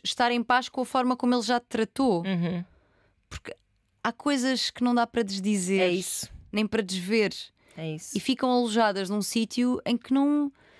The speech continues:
Speaker 1: não dá. Ok, até reequilibramos, eu faço psicoterapia e consegui estar num lugar em que te coloco limites.
Speaker 2: Uhum.
Speaker 1: E falo daquilo que eu preciso e das minhas necessidades.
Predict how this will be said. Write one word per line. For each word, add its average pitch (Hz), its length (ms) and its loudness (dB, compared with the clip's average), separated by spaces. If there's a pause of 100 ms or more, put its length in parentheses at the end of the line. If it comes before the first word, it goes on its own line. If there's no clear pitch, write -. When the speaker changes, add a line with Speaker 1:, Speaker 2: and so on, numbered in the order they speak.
(280)
Speaker 1:
não 294 100 2
dá. 262 400 2 (380)
Ok, 226 420 0
até 262 220 0
reequilibramos, 220 640 0
eu 202 80 0
faço 240 240 -2
psicoterapia 226 880 0 (380)
e 214 80 -4
consegui 240 480 2
estar 240 160 0
num 226 100 -2
lugar 233 220 2
em 240 100 -2
que - 100 -12
te - 140 -20
coloco 240 340 0
limites. 233 520 2
Speaker 2:
Uhum. 180 360 -4 (140)
Speaker 1:
E 156 60 -6
falo 180 180 2
daquilo 170 240 -4
que - 140 -2
eu 294 40 0
preciso 262 280 0
e 208 40 2
das 185 140 0
minhas 262 240 4
necessidades. 226 680 0